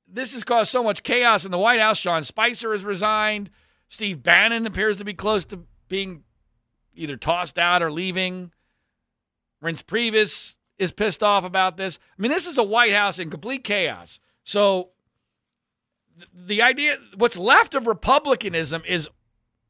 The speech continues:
basically nothing. <laughs> I, I mean, you've got Jared Kushner, who's a Democrat.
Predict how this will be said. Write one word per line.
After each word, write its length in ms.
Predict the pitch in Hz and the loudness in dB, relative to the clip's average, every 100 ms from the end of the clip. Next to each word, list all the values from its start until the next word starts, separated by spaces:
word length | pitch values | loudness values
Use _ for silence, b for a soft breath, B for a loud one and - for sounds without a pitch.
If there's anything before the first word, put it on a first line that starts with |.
| _ | _
basically 480 | 156 277 - 185 143 | -2 0 -2 -8 -4
nothing. 460 | 135 190 - 87 _ _ _ _ _ _ _ _ _ _ _ _ _ _ _ | 2 0 0 -14 _ _ _ _ _ _ _ _ _ _ _ _ _ _ _
<laughs> 20 | - | -10
I, 80 | B B B B B - | B B B B B -6
I 260 | 202 190 196 | -4 -4 -8
mean, 100 | 196 | -10
you've 180 | 214 | -4
got 240 | 180 196 180 _ 180 _ 151 | 2 2 2 _ _ _ _
Jared 360 | 147 277 311 | 2 4 4
Kushner, 500 | - 262 - 196 196 | 4 2 2 -4 -2
who's 160 | 185 156 | -2 -4
a 40 | |
Democrat. 680 | 151 156 151 127 139 151 | -2 -2 -2 -2 -2 -2